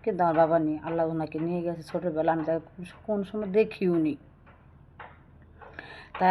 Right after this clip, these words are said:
আজকে আমি আমার বাবার বাড়ি যে জোর খাটায় কোনো কিছু বলতে পারি না যে এটা আমার লাগবে। কেন? ওই যে আমার বাবা নেই, কখন আমার আত্মীয় স্বজনরা কী বলে বসে সেইখানে কিছু বলি না।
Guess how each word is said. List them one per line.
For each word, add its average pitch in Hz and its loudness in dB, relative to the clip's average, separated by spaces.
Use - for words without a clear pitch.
আজকে 180 -2
আমি 185 4
আমার 175 6
বাবার 202 10
বাড়ি 202 6
যে 190 2
জোর 190 2
খাটায় 165 0
কোনো 165 0
কিছু 156 -10
বলতে 165 -2
পারি 147 2
না 139 -16
যে 139 -6
এটা 160 0
আমার 160 0
লাগবে। 135 0
কেন? 202 -4
ওই 208 -2
যে 190 0
আমার 175 -2
বাবা 170 4
নেই, 170 -6
কখন 165 2
আমার 156 -2
আত্মীয় 165 -6
স্বজনরা 156 -2
কী 170 -8
বলে 175 2
বসে 180 0
সেইখানে 180 2
কিছু 175 -6
বলি 151 0
না। 156 -6